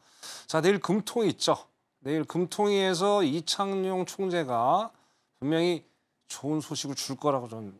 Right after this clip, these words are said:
생각을 합니다. 금리를 뭐 동결하더라도, 파월처럼. 자, 그럼 이제 팔월, 그러면 이제 우리가 팔월에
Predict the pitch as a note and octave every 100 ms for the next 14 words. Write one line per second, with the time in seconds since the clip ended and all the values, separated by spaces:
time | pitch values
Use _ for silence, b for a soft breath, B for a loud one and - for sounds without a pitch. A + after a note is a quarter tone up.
0 | _ - C3+ A2+ B2 A#2+ - - - D#3+
1 | F3 F3+ D#3+ A#2+ - D#3 F#3+ F#3 D3 -
2 | G3+ D#3+ G2 - _ _ _ _ G#2 C3
3 | C#3+ C3 - F#2+ - _ _ _ _ -
4 | D3 D3 G3 G3 - - A#3 A3+ A3 E3
5 | F3+ G#3+ A3 F3+ F#3 E3+ F#3 F#3+ - A3
6 | G#3+ A3+ A#3